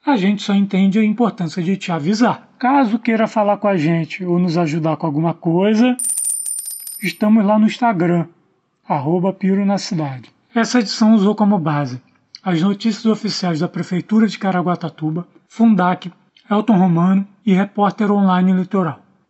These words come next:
E áudios da banda Letusse, Medo e Delírio em Brasília, Orquestra Sinfônica Brasileira, T V Globo, Choque de Cultura, Carla Bora, Raul Seixas, Éder Carlos, Chaves, Luana Famosa e Valdir Calmon.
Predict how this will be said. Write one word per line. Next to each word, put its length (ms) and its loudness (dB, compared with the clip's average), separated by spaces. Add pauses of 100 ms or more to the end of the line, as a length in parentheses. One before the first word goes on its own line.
E 140 4
áudios 320 2
da 140 2
banda 300 0
Letusse, 600 -2 (160)
Medo 320 4
e 60 4
Delírio 360 2
em 60 4
Brasília, 580 2 (140)
Orquestra 500 -2
Sinfônica 600 -4
Brasileira, 680 -2 (160)
T 140 -2
V 200 0
Globo, 440 0 (160)
Choque 340 -4
de 120 -2
Cultura, 580 -2
Carla 420 -2
Bora, 520 -2 (120)
Raul 320 0
Seixas, 760 -2 (180)
Éder 440 0
Carlos, 680 -2
Chaves, 680 -2 (240)
Luana 500 4
Famosa 720 0 (480)
e 100 2
Valdir 480 0
Calmon. 440 0